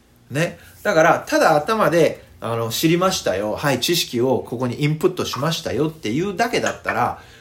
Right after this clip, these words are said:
本当に福音の力のね、もう半分も体験してないかもしれん。ね。だけど、体験してみて、初めてこのもう良さがね、わかるっていうことなんすね。で、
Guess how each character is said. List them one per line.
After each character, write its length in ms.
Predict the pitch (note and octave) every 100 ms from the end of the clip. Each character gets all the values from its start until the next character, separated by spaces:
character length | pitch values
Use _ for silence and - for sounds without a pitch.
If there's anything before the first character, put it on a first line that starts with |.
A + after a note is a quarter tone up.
| -
本 300 | - G#3 A3 -
当 100 | G#3
に 80 |
福 220 | E3 - G#3
音 200 | G3+ F#3
の 120 | F3
力 380 | - - D#3+ A#2
の 100 | F2+
ね、 180 | F#2 F2 - - -
も 80 | C3+
う 40 |
半 340 | - B3 C4
分 140 | B3 B3
も 100 | E3
体 200 | C3+ B2+
験 140 | A#2+
し 60 | A#2
て 80 | A2
な 100 | G2+
い 20 |
か 80 | E2+
も 80 |
し 100 | D#2
れ 60 | -
ん。 720 | - - - - - - A#2+
ね。 140 | C#3 D3 - -
だ 100 | F3+
け 120 | G#3+ F3
ど、 280 | G#3+ - -
体 340 | - A3 A3+
験 300 | - A3 G3+
し 120 | F#3+ -
て 100 | F#3+
み 120 | F3+
て、 400 | F3 G3+ - - -
初 520 | - - G#3 A3 A3
め 160 | A3+ G#3+
て 320 | G#3 A3 - -
こ 140 | -
の 240 | C#3 - - B2
も 140 | A#2
う 60 | G#2
良 100 | A#2+
さ 180 | A#2+
が 120 | F2 D2
ね、 100 | D#2+
わ 240 | F2 G2
か 160 | F#2+ A2
る 60 |
っ 20 |
て 300 | F#2 - -
い 20 | E2+
う 40 |
こ 80 | D#2+
と 220 | D#2+ D2 - - - - -
な 140 | G2 F2
ん 40 |
す 100 | -
ね。 180 | E2+ - - - - - -
で、 320 | F3+ B3 -